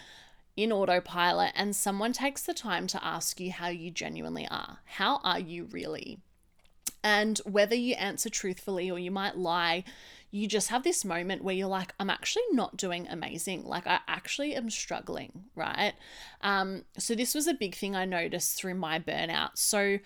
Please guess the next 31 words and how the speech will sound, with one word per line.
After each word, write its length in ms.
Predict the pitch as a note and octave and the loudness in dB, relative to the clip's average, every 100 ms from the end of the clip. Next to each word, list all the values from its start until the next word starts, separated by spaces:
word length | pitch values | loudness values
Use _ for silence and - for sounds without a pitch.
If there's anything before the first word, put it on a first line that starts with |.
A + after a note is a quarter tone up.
| - - - | -10 -20 -2
one 240 | G3 G#3 | 4 4
of 140 | B3+ C4+ | 4 0
the 80 | D#4+ | 0
biggest 400 | - F#3 F#3 - | 0 -2 0 2
states 360 | G3 F3 - | 2 2 0
of 160 | F#3 - | -4 -2
burnout 440 | D#3 E3+ E3+ D#3+ | -2 0 0 0
that 100 | F#3 | 2
I 100 | E3 | 2
went 260 | E3+ E3 - | 0 -4 -4
through 340 | - E3+ E3+ | -4 -4 -4
was 400 | E3+ F3+ F3+ F3+ | 0 2 2 -2
in 180 | - F#3+ | -2 -2
my 160 | A3 C#4 | 0 -2
previous 720 | - - F3 E3+ E3+ E3+ - | -4 -6 -4 -2 -2 -2 -2
career, 680 | - F#3+ F3 F3+ E3+ E3 E3 - - - - - | -6 -6 -2 2 4 4 2 -2 -18 -20 -12 -4
um, 260 | F3+ E3 | -4 -4
at 100 | - | -6
the 80 | - | -4
Department 480 | F#3 - F3+ - A#3+ | -4 -4 -2 0 0
of 100 | A#3+ | 0
Justice. 640 | F3+ E3 - - E3 D#3+ | 0 0 0 0 0 0
So 480 | - - F#3 F3+ F3+ F#3 - | 0 4 4 4 2 -6 -2
I've 160 | G3 F#3 | 0 2
mentioned 400 | G3+ A3+ C#4+ C#4 | 0 0 0 2
it 140 | C4 | 2
before 340 | C4 A3+ - F3 | 0 -2 0 2
on 140 | F3 | 2
this 160 | F3 - | -2 -6
podcast. 600 | - E3 - D3 D#3+ E3 | -6 -8 -6 -4 -2 -2
So 500 | - G3+ F#3 F#3 | 0 4 4 4